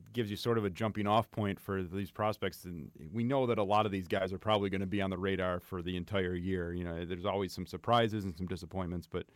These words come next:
uh, at least a big chunk of this top fifty Dane put together will be the guys that we're talking about, you know, seven, eight months from now. So, it, again, it'll be fun to sort of track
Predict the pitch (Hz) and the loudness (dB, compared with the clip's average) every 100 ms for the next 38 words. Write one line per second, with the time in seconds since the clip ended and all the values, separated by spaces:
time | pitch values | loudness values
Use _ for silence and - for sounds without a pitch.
0 | - - - _ - 85 87 73 - - | -20 -20 -20 _ -6 -2 -2 -4 -12 -18
1 | - 110 113 110 - 85 _ 117 85 - | -10 -4 -2 -2 -4 -8 _ 0 0 -2
2 | 110 104 98 90 - - _ _ _ 98 | -2 0 0 -4 -8 -20 _ _ _ -8
3 | - 104 95 - 101 - 92 87 - 98 | -4 -2 -2 -4 -6 -2 -2 -4 -10 -8
4 | 101 98 98 90 90 95 90 82 - _ | -4 -4 -4 -8 -4 0 0 -2 -8 _
5 | _ _ _ _ 110 117 117 120 120 117 | _ _ _ _ 0 2 6 6 6 4
6 | 110 120 117 113 107 110 107 107 104 95 | 4 4 4 4 4 2 2 -2 -4 -4
7 | 120 107 104 98 85 107 107 82 80 82 | -2 0 0 0 0 -2 -2 -8 -8 -6
8 | 82 - 95 90 85 - _ _ _ - | -8 -8 -4 -2 -4 -8 _ _ _ -6
9 | 107 104 - 107 117 98 117 120 - 127 | -4 -4 -6 -2 0 0 0 -2 0 0
10 | 131 - 104 87 - 104 104 - - | 0 -2 -4 -4 -4 0 0 0 -12